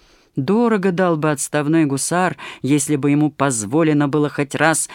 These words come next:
щелкнуть по этой головке. Он не любил старух, как большая собака не любит кошек, и приходил чисто в собачий восторг, когда видел голову, похожую на дыньку. "Что ж, матушка", — сказала сваха, вздыхая, "хоть он и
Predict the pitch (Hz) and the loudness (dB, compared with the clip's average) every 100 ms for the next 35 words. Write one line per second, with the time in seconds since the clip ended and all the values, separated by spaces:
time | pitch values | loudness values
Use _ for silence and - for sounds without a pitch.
0 | - - - - 190 123 - 107 98 - | -12 -6 -4 0 0 0 -6 -6 -6 -4
1 | 107 101 104 113 123 110 - - - _ | -4 -4 -4 -2 -4 -6 -12 -20 -20 _
2 | _ 320 285 190 160 143 135 110 - - | _ 0 2 4 4 4 2 0 -4 -2
3 | 139 160 - 113 101 120 113 - 127 110 | 0 0 0 -4 -2 -2 0 0 0 0
4 | 110 120 147 135 117 117 117 123 - 220 | -2 0 -2 -2 -2 -2 -4 -6 -4 -4
5 | - 98 - - - 170 165 143 147 143 | -2 -8 -10 -18 -6 -4 -2 -2 -2 0
6 | 185 147 - 156 - 143 - 139 151 147 | -2 -2 -4 -4 -4 -6 -2 0 0 0
7 | 151 143 139 - 160 123 - 110 107 117 | -4 -2 -4 -4 -4 -4 -4 -6 -2 -2
8 | 110 101 95 160 190 165 156 - - - | 0 0 0 0 2 2 0 -2 -14 -6
9 | 110 - 120 117 113 113 101 117 95 82 | -4 0 0 0 0 0 0 0 -2 -4
10 | - - _ _ _ _ _ _ _ _ | -16 -20 _ _ _ _ _ _ _ _
11 | _ _ _ - - 269 233 - 165 131 | _ _ _ -16 -4 -2 0 0 0 0
12 | - 139 - 139 - 147 147 143 143 131 | -2 -8 -8 -6 -4 -2 -2 -2 -2 -2
13 | 139 131 135 127 151 - 135 123 135 - | -4 -4 -6 -4 -6 -4 -4 -4 -6 -10
14 | - - - 277 226 208 185 180 170 | -20 -16 -2 0 2 2 4 4 4